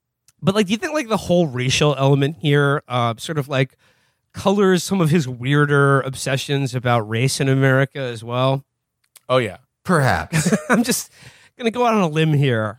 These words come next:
Speaker 1: and, uh,
Speaker 2: That word
Speaker 1: suggest
Speaker 2: primitive.
Speaker 1: Yeah.
Speaker 2: I think primitive there is, uh, is doing a lot of work. Like, he's afraid of, he, he, he sees, like, gayness and blackness as these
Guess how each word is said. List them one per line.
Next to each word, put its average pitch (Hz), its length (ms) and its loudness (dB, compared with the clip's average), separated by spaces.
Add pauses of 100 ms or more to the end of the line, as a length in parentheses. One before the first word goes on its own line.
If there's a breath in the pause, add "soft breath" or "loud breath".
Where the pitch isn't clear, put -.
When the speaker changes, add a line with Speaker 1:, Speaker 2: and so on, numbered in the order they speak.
(140)
Speaker 1:
and, 131 240 -6
uh, 127 80 0
Speaker 2:
That 202 140 0
word 214 180 0
Speaker 1:
suggest 151 180 -2
Speaker 2:
primitive. 123 680 -2 (300)
Speaker 1:
Yeah. 165 400 0
Speaker 2:
I 131 40 0
think 135 100 -8
primitive 139 400 -2
there 110 240 -2
is, 101 220 -12
uh, 90 340 -6 (400)
is 107 180 -18
doing 120 200 -2
a 110 40 -4
lot 107 180 2
of 98 60 -4
work. 92 340 -8 (520)
Like, 110 200 -8
he's 127 180 -2
afraid 135 360 2
of, 101 220 -8
he, 127 300 -4
he, 127 240 -2
he 131 120 -2
sees, 151 440 -2
like, 120 260 0 (380)
gayness 156 480 0
and 139 240 -6
blackness 127 580 -6
as 107 180 -16
these 110 460 -14